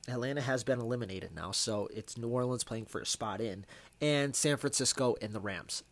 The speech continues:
And the Rams are playing for a seeding spot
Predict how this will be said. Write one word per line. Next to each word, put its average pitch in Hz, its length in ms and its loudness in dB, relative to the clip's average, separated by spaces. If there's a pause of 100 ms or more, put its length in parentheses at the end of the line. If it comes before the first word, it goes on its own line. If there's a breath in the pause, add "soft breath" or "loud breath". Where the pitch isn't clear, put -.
And 127 420 -2 (920)
the 147 80 0
Rams 139 520 8
are 117 60 6
playing 139 280 0
for - 140 -4
a - 40 -4
seeding 196 380 4
spot 107 460 6